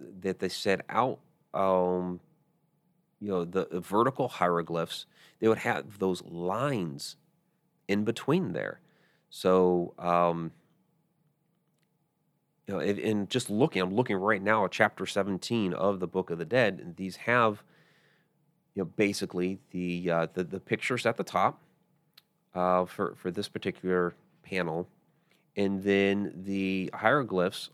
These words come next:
are in those columns, you know, those vertical columns. And so is it seeing the way that my bedroom is designed as a tomb?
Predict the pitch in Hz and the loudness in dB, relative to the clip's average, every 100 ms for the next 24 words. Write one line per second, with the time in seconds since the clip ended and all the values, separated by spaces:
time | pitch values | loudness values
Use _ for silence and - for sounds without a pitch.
0 | - 92 92 95 92 90 - _ _ - | 0 4 6 6 4 -2 -10 _ _ -2
1 | 101 104 104 - - 135 139 80 64 - | 0 0 -2 -4 0 0 0 -4 -6 -14
2 | - _ _ _ _ _ _ _ 92 95 | -18 _ _ _ _ _ _ _ -2 0
3 | 104 87 - 90 104 110 104 104 160 - | 0 -4 -2 0 0 -2 0 0 0 -4
4 | 117 - _ _ _ _ _ _ _ 104 | -12 -16 _ _ _ _ _ _ _ -2
5 | 98 - 104 101 101 98 - 107 113 110 | -2 2 6 8 6 4 0 -2 0 -2
6 | - - 131 147 143 117 95 95 104 113 | -2 -4 0 2 2 2 2 2 2 2
7 | 107 71 92 95 92 92 98 110 110 104 | 0 -4 -2 -2 -2 0 0 0 0 -2
8 | 92 90 90 - 90 87 - 131 123 95 | 0 -2 -4 -2 -4 -4 4 6 6 4
9 | 92 90 _ 92 92 90 90 - 90 90 | 2 -2 _ -4 -2 -2 -4 -8 -4 -2
10 | 87 87 - _ _ _ _ - - 202 | -2 -4 -12 _ _ _ _ -4 2 4
11 | 80 50 | 2 -2